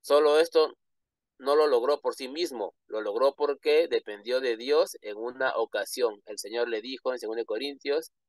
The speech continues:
él me dijo, "Te basta con mi gracia, pues mi poder se perfecciona en tu debilidad", ¿no? Entonces, podemos entender cómo Pablo, que su fortaleza viene de Dios, ¿no? Y también nosotros tenemos que entender que la obra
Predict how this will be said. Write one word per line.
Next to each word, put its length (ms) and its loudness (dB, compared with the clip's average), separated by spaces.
él 140 -6
me 160 -4
dijo, 440 -2
"Te 140 -2
basta 500 0
con 180 -4
mi 80 -16
gracia, 400 0
pues 180 -4
mi 100 -14
poder 460 0
se 300 -10
perfecciona 600 -4
en 160 -8
tu 320 -6
debilidad", 500 -8
¿no? 180 -10
Entonces, 420 2
podemos 400 2
entender 560 2
cómo 340 0
Pablo, 540 2
que 160 -4
su 140 -10
fortaleza 680 0
viene 300 -4
de 120 -2
Dios, 480 2
¿no? 280 -2
Y 140 -14
también 360 -4
nosotros 580 0
tenemos 380 -6
que 80 -6
entender 460 -4
que 100 -4
la 300 -6
obra 520 0